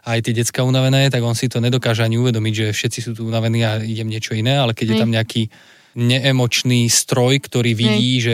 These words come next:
Speaker 1: okej, tu je únava, tak môže naordinovať, že tak
Speaker 2: Hej.
Speaker 1: dneska si dáme iba chill.
Speaker 2: Veľakrát na workshopoch, aj keď ja som s učiteľmi, tak ja im proste pustím video vygenerované v notebooku L M a na tú tému, ako keby, že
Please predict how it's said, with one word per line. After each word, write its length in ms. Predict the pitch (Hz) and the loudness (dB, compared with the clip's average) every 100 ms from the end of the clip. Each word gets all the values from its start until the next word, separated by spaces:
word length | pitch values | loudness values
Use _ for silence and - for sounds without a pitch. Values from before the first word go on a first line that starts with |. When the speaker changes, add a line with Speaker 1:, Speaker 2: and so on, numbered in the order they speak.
| 113 | 0
Speaker 1:
okej, 300 | 110 - 117 | -2 -2 -2
tu 80 | 120 | 0
je 120 | 113 | -2
únava, 400 | 110 117 120 123 | 0 2 2 0
tak 160 | 120 107 | -2 -4
môže 240 | 120 113 | -4 -2
naordinovať, 580 | 110 113 110 113 110 110 | 0 0 0 -2 -2 -4
že 140 | 107 110 - | -4 -8 -6
tak 80 | 220 | -2
Speaker 2:
Hej. 120 | 220 | 0
Speaker 1:
dneska 160 | 214 - | -2 -6
si 160 | 120 117 | -10 -8
dáme 160 | 113 | -6
iba 160 | 113 113 | -6 -8
chill. 320 | - 127 117 _ | -6 -6 -6 _
Speaker 2:
Veľakrát 320 | 233 - 247 | 0 2 2
na 160 | 220 220 | 2 2
workshopoch, 400 | 254 - 220 226 | 0 -2 0 0
aj 160 | 196 | 0
keď 80 | 180 | 0
ja 120 | 202 196 | 0 2
som 80 | |
s 80 | 208 | 0
učiteľmi, 480 | 180 196 196 208 214 | 0 -4 0 2 2
tak 160 | 208 196 | 2 0
ja 160 | 202 | 2
im 140 | 202 208 | 2 2
proste 400 | 208 202 - 196 | 0 -2 -4 -2
pustím 460 | 220 - 269 233 208 196 185 180 180 180 175 180 _ | -2 0 2 4 4 2 0 -2 -4 -6 -8 -12 _
video 560 | 185 202 233 214 202 | -2 2 2 2 0
vygenerované 880 | 185 180 208 202 202 196 190 190 190 185 185 185 180 | -2 -2 2 2 2 0 0 0 0 0 -2 -2 -4
v 120 | 180 180 180 180 175 175 175 | -8 -8 -6 -6 -8 -8 -4
notebooku 480 | 185 190 202 - 214 | -2 0 -2 0 0
L 160 | 175 190 | 2 0
M 300 | 285 381 370 | 2 2 2
a 140 | 339 202 | 0 -2
na 160 | 214 220 | -2 -2
tú 80 | 214 | -4
tému, 400 | - 202 262 381 403 _ - | -2 0 2 0 0 _ -6
ako 240 | 202 196 | -6 -4
keby, 160 | 214 | -4
že 120 | 190 | -2